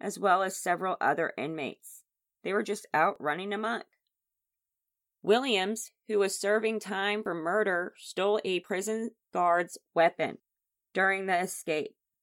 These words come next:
When he got to the road in Moundsville, he confronted twenty-three-year-old off-duty West Virginia State Trooper Philip S. Kestner, who was driving past the prison with his wife. Kestner was shot in the chest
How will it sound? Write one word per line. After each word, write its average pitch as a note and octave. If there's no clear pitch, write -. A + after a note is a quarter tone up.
When F#3+
he G#3+
got F3+
to C4
the G#3+
road F#3+
in G3
Moundsville, G3+
he G#3
confronted G3+
twenty-three-year-old G#3+
off-duty F3+
West F3
Virginia G3
State F#3
Trooper F3+
Philip G#3
S. E3+
Kestner, -
who A3+
was G3
driving G3
past A3
the -
prison G3
with F3
his F3+
wife. C3+
Kestner A#3
was A#3
shot F#3
in A3
the A#3+
chest E3+